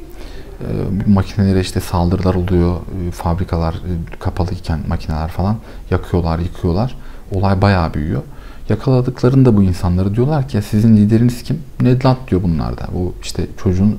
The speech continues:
adına, adı çıkıyor yani. Tamamen tesadüf eseri bozan bir çocuk halbuki bu. Böyle bir cevap veriyorlar. Sonra iş daha da terörizm boyutuna varıyor. İşte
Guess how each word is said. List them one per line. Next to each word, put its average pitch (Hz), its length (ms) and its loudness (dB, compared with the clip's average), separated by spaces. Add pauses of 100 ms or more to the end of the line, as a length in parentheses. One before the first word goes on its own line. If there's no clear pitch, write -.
(160)
adına, 110 340 4
adı 107 160 2
çıkıyor - 320 -4
yani. - 260 -6 (1400)
Tamamen 95 420 2
tesadüf 92 540 0
eseri 82 380 -2
bozan 78 340 -2
bir 82 60 -2 (200)
çocuk 80 200 -4
halbuki 73 380 -4
bu. 131 140 -4 (800)
Böyle 117 500 4
bir 120 60 4
cevap 113 360 4
veriyorlar. 87 440 -2 (520)
Sonra 123 240 4 (120)
iş - 300 -6
daha 110 180 2
da 92 120 2
terörizm 98 540 2
boyutuna 80 400 0
varıyor. 92 280 -2
İşte 98 320 -6